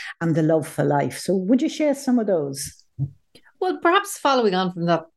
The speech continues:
Speaker 2: beautiful, poignant story about your dad, I mean, I do share, um, how would you say, an amalgam of some clients that would have worked with me over the years, with their permission, but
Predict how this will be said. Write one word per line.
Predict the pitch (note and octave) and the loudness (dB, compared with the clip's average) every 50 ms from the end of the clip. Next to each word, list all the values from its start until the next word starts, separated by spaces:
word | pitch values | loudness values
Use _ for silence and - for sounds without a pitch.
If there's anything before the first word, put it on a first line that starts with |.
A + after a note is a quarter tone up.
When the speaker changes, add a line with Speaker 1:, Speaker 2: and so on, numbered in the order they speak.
| - | -6
Speaker 2:
beautiful, | - A3 A#3 C4 D4 D4+ C#4 A#3+ G3 D#3+ D3 C#3 | -2 0 2 2 2 2 2 0 0 0 -2 -2
poignant | - - F3 E3 D#3+ D#3+ D3 C#3+ C#3+ | 0 0 2 2 2 0 -2 -2 -4
story | - - D3+ D3 D3 C#3+ | -2 0 2 2 2 2
about | C#3 - C#3 C#3 C3+ - | 2 0 -2 -2 -2 -4
your | D3 | -4
dad, | C#3+ F3+ F3+ F#3+ F#3 D#3+ C#3+ - - - - - - - - - | -2 0 0 2 2 0 0 -2 -8 -16 -18 -16 -18 -18 -14 -6
I | - G#3 | -4 0
mean, | G3+ G3 G3 G3 F#3 F3+ - - F3+ F3 _ _ _ _ _ _ _ _ _ _ - | 2 2 2 2 0 -2 -6 -10 -14 -14 _ _ _ _ _ _ _ _ _ _ 0
I | G3 G3 | 0 2
do | F3+ F3+ A#3 B3 C4 C4 | 2 2 2 2 2 2
share, | B3+ - - - A#3+ G#3+ G3+ F#3 E3+ D#3+ D#3 D#3 D#3 - - _ _ _ _ _ _ _ - | 0 -4 -2 0 2 2 2 4 2 2 0 -2 -6 -10 -20 _ _ _ _ _ _ _ -8
um, | - E3 D#3 D#3 D3 C#3+ | -4 -2 0 0 0 -2
how | D#3+ - - G3 | -2 0 2 2
would | F#3 F3+ | 4 4
you | F#3+ F#3 | 0 -2
say, | - - D#3 C#3+ D3 - | 0 2 2 2 2 0
an | - D#3 E3 | -2 -2 0
amalgam | E3+ F3 F3+ F#3+ G#3 A#3 C4 C4 A#3 F3+ F3 C#3 C3+ C3 C3 - | 2 2 4 4 4 2 2 2 2 2 0 0 0 -4 -2 2
of | D#3+ D#3 D3+ D3+ - | 2 2 2 0 -2
some | - - F#3 E3 D#3+ D#3+ | -2 0 2 2 2 0
clients | D#3 - F3 D#3 D#3 D3+ D3 C#3+ D3 C#3+ - - - - | -2 -2 0 0 0 0 -2 -2 -4 -4 -6 -8 -8 -6
that | - - D3 D3 | 0 0 0 0
would | D3+ D3+ D3 | 0 -2 -2
have | D#3 D3 | -2 -2
worked | D3+ D3 D3 C#3+ D3 - | 0 0 0 0 -2 -6
with | D#3+ - | -4 -2
me | D3 C#3+ | 0 0
over | C#3 C#3 C3+ C3+ | 2 2 0 0
the | C#3+ C#3+ | -2 -2
years, | C#3+ C#3+ C#3 C3+ - - - - - - | 0 0 -2 -2 -4 -6 -12 -16 -8 -2
with | B3+ C#4+ C4 | -2 0 2
their | - C4 A#3 | 4 2 2
permission, | A3+ - - F#3+ F#3 E3+ D#3+ - - D3+ C3 C3 B2+ - - _ _ - | 2 0 0 2 4 4 2 2 0 -2 -2 -4 -6 -8 -20 _ _ 2
but | - E3 D#3 D#3+ - | 2 2 2 2 -4